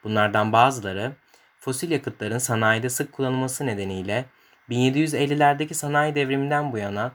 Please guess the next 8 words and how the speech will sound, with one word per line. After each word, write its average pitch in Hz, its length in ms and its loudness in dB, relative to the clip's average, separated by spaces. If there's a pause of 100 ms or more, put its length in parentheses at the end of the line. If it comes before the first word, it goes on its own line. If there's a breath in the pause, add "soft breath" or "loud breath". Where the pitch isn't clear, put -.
toplam 131 440 -4
iki 185 220 -6
trilyon 123 420 -2
ton 143 220 -2
karbondioksitin 123 760 -2
salınması, 139 640 -4 (920 loud breath)
yoğun 117 280 2
tarım 120 420 -2